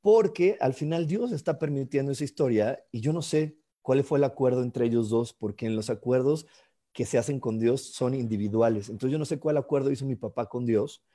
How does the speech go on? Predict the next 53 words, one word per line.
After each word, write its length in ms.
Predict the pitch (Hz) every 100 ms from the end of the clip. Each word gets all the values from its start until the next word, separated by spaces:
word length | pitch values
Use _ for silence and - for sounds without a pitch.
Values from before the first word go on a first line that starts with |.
| _
mi 100 | -
mamá 300 | 113 110 117 117
con 160 | 127
Dios, 340 | 110 101 113 _ _ -
mi 100 | 110
hermana 340 | 110 117 131
con 200 | - 120
Dios, 240 | 113 104 -
para 140 | 110
decirle, 320 | 101 117 110
"Ok, 180 | 120 - 123 113 _ _ -
voy 120 | 120
a 40 |
darte 280 | 123 117 117
chance 360 | - 117 110 135
de 100 | 120
que 120 | -
vivas 260 | 101 110 107
esa 140 | 104
experiencia, 560 | 107 - 113 117 101 113
de 120 | 107
que 120 | 104
te 140 | - 104
tropieces 500 | 104 - 123 113 113
por 180 | 117
ahí, 220 | 110 110 131 - _ -
de 120 | 107
que 100 | 117
te 120 | 117
subas 240 | 127 139
por 160 | - 110
allá, 240 | 107 117
de 100 | 139
que 120 | 107 95
te 100 | 104
duela 260 | 117 143
o 40 | 143
no 120 | 107
te 100 | 147
duela, 440 | 127 101 92 156 _ _ _ _
para 200 | 107 107
aprender". 540 | - 101 104 104 90 _
Entonces, 540 | 104 135 127 151 147 _ _
yo 100 | -
lo 60 | 139
único 220 | 151 139
que 40 | 107
puedo 140 | 127
hacer 220 | 127 127
es 80 | 127
ser 220 | - 120 -
un 120 | 123
observador 760 | 127 - 107 107 101 110 175